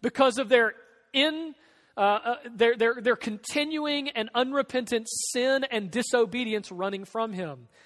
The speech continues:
Now, I say that to remind you of what we see in the first twenty-four verses. That sort of culminates then with this personal expression of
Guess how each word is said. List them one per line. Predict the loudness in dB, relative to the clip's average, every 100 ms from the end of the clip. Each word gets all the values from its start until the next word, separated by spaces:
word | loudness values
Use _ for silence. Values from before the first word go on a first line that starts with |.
| _ _ _
Now, | 0 2
I | 2 2
say | 2 4
that | 4 2 0
to | -6
remind | -6 -6 -4 -2 -2 -6 -6
you | -6
of | -6
what | -10
we | -10 -12 -10
see | -8
in | -8
the | -8
first | -10 -12 -12
twenty-four | -14 -12 -12 -8
verses. | -8 -10 -12 -16 -18 -20 _ _ _ _
That | 2 2
sort | 2 2
of | 2 0
culminates | -10 2 2 4 0 -2 -4 -6 -10
then | -8 -8 -8
with | -10 -8
this | -8 -10 -18
personal | -8 -6 -6 -8 -6 -6 -6
expression | -10 -14 -6 -6 -6 -10 -8 -4
of | -6 -6